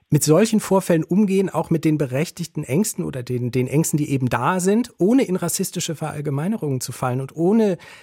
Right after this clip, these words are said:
den Eindruck zu erwecken, die Ängste der Menschen dabei nicht ernst zu nehmen? Falk Richter, was meinen Sie, wie soll man denn damit von Seiten der Politik aus umgehen, wenn man Wahlerfolge erzielen will?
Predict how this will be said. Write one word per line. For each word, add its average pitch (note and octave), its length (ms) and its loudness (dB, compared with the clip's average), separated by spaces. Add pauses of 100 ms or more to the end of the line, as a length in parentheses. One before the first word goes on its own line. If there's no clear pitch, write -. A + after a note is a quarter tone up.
(140)
den C#3+ 140 2
Eindruck C3+ 520 -4
zu - 100 -4
erwecken, C3 480 0
die C3 120 -4
Ängste C#3 280 -2
der C3+ 120 0
Menschen B2+ 340 -2
dabei B2+ 300 -2
nicht B2+ 240 -2
ernst C#3+ 300 -2
zu E3 100 -2
nehmen? C3+ 180 2
Falk D3 240 -2
Richter, D3+ 260 -2
was C#3 140 -4
meinen C3+ 240 0
Sie, B2+ 220 -2 (120)
wie D#3+ 220 -2 (140)
soll D#3+ 340 2
man A#3+ 220 2
denn C3 180 0
damit C3 320 0
von C#3 160 0
Seiten C3 280 -2
der C3 80 -2
Politik C3 600 -4
aus C3+ 180 -2
umgehen, C#3+ 540 0
wenn D3 160 2
man G3 220 0
Wahlerfolge B2 600 -4
erzielen A2+ 500 -6
will? A2+ 180 -14